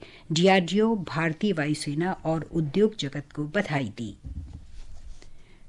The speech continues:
चीन ने अमेरिकी वस्तुओं पर जवाबी शुल्क चौरासी प्रतिशत से बढ़ाकर एक सौ पच्चीस प्रतिशत कर दिया है। चीन के वित्त मंत्रालय ने कहा कि अमेरिका द्वारा चीन पर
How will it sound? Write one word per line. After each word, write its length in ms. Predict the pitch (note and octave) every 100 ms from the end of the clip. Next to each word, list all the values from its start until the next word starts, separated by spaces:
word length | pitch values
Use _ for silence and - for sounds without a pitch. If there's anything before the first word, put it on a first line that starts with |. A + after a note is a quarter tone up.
| - -
चीन 240 | C4+ D4
ने 180 | D4+ D#4
अमेरिकी 440 | G3+ G3+ G#3 A3 C4+
वस्तुओं 380 | F#3+ - G#3 G3+
पर 200 | A3 A3
जवाबी 720 | E3+ E3+ D#3+ E3+ F#3 A#3 A3+
शुल्क 520 | - F3+ F#3+ - - - - -
चौरासी 440 | F#3+ F3 F#3+ C#4
प्रतिशत 400 | - F#3 - F#3+
से 120 | -
बढ़ाकर 500 | D#3+ D3+ E3+ F3 C3 -
एक 140 | F#3+
सौ 140 | - F3
पच्चीस 440 | - F#3 - A#3
प्रतिशत 520 | - D#3 - - D#3 -
कर 100 | D3+
दिया 260 | B2+ C#3
है। 260 | B2+ - - - - - - -
चीन 200 | G#3+ G#3
के 140 | G3+
वित्त 240 | E3 D#3+
मंत्रालय 520 | E3+ D#3 D3 E3+ D#3 D#3+
ने 60 |
कहा 320 | D3+ D3+ F#3+
कि 140 | G3 F3+
अमेरिका 380 | D3+ D#3 D#3 D#3
द्वारा 280 | D3+ D3+
चीन 340 | E3 - E3 F3
पर 260 | - F3+